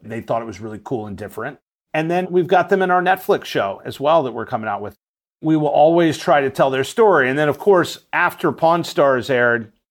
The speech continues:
they had never had as much user sign up as that first night. And then the re-air, same thing, their number two night ever.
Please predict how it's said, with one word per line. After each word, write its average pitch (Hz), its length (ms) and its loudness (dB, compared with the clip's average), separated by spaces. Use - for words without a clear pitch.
they 127 120 -2
had 123 120 -2
never 151 320 0
had 143 180 2
as 127 140 -2
much 127 300 -2
user 123 360 -2
sign 107 360 -4
up 101 260 -8
as 107 160 -8
that 110 220 -4
first 110 240 -8
night. 107 240 -6
And 127 120 -4
then 131 180 -2
the 131 100 -2
re-air, 123 880 0
same 131 300 -2
thing, 117 340 -2
their 120 120 -6
number 120 200 -4
two 156 200 -2
night 98 200 -6
ever. 95 180 -10